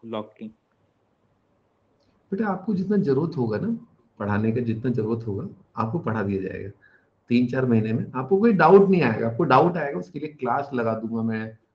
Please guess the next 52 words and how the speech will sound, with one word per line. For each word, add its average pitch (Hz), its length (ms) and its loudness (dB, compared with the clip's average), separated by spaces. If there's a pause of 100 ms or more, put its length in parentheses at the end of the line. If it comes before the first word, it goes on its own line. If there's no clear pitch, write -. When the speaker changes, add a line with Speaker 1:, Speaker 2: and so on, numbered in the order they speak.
(260)
Speaker 2:
और, 101 340 -6 (140)
you 113 100 -4
know, - 140 -14 (460)
जो 190 100 6
भी 254 100 2
आपकी 208 260 -2
चीजें 180 280 -6
होंगी, 180 200 0
जो 196 120 0
भी 285 100 -2
आपको 277 200 -4
जरूरत 190 400 2
होगी 123 240 -2
ना, 294 100 -2
तीन 202 280 0
साढ़े 175 240 -2
तीन 175 200 -4
महीने 151 220 -2
में, 170 240 -4 (560)
अब - 140 -10
थोड़ा 226 120 4
जोश 220 360 8
में 233 100 0
काम 220 260 0
करोगे 233 260 2
तो 226 80 -2
हो 220 160 2
जाएगा। 113 400 -2 (460)
ठीक 196 120 -6
है 165 60 -10
ना, 131 80 -16 (500)
अब 185 60 -2
वो 202 260 2 (180)
पढ़ाओगे 202 380 4
नहीं 220 120 6
पढ़ाओगे, 202 460 4
problem 180 440 -2
कराओगे 202 280 0
नहीं 196 100 -2
कराओगे, - 300 -10
सब 277 160 -4
हो 143 100 2
जाएगा, 143 400 -6 (1160)
और 220 80 -4
Speaker 1:
जी 151 160 -14
Speaker 2:
ठीक - 180 0
Speaker 1:
सर। - 80 -18
Speaker 2:
ठाक 185 420 -6 (240)
quantity 226 440 2
में 202 80 2
हो 135 120 0
जाएगा। 104 360 -10